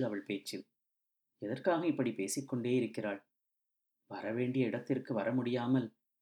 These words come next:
என் மனதை எங்கோ பாய்ச்சு காட்டி ஒதுக்கி கொண்டு போகிறாளா? ஆமாம், நிஜமாவே அவளுக்கு பயம்தான். மௌனத்தை கண்டு பயந்து சாகிறாள்.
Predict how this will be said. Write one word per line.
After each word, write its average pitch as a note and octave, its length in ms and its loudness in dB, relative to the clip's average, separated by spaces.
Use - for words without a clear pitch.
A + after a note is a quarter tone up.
என் G#2 200 -6
மனதை C3+ 380 4
எங்கோ G#2 340 -2
பாய்ச்சு B2+ 340 -2
காட்டி B2 400 2
ஒதுக்கி B2+ 340 0
கொண்டு C#3 260 4
போகிறாளா? G2 540 -4
ஆமாம், G#2 400 -4
நிஜமாவே A#2 580 0
அவளுக்கு G#2+ 520 -4
பயம்தான். G#2 520 -4
மௌனத்தை B2+ 460 2
கண்டு G#2+ 320 -2
பயந்து G#2+ 360 -2
சாகிறாள். G2+ 500 -2